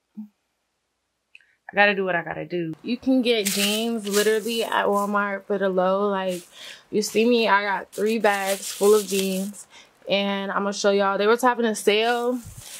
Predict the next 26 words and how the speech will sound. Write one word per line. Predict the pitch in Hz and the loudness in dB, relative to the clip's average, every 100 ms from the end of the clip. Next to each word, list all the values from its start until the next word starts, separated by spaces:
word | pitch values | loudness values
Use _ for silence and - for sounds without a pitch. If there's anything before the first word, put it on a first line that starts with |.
| - | -2
This | 220 269 | 2 4
is | 302 277 | 4 2
thirteen | - 220 240 247 233 | 4 2 2 2 4
dollars, | 226 226 226 226 220 | 2 2 0 0 0
but | 202 185 202 202 202 | -4 -2 0 0 0
I | 196 | 0
really | 214 220 | 2 0
got | 208 208 | 0 -2
'em | 208 | -6
for | 208 202 | -6 -8
five. | 185 - 196 185 202 220 220 233 247 - - _ - - - - - | -8 -2 0 2 0 -2 -4 -6 -10 -14 -20 _ -8 -6 -8 -12 -4
Let | 220 | 0
me | 262 | 0
see | 254 214 | 0 -2
if | 208 | -2
I | - | -6
can | - 208 | -8 -6
find | - 82 | -8 -6
the | - | -8
tag. | - - - - - - | -8 -8 -8 -10 -14 -14
So | - 220 | -4 -2
five | 220 220 240 | 0 0 0
dollars, | 208 202 208 208 254 - - _ _ _ _ _ _ _ _ _ - | -2 -2 -2 -2 -4 -8 -16 _ _ _ _ _ _ _ _ _ -4
if | 196 208 202 | 0 0 0
it | 196 | -2
will | 185 185 185 180 180 | 0 0 2 -2 -6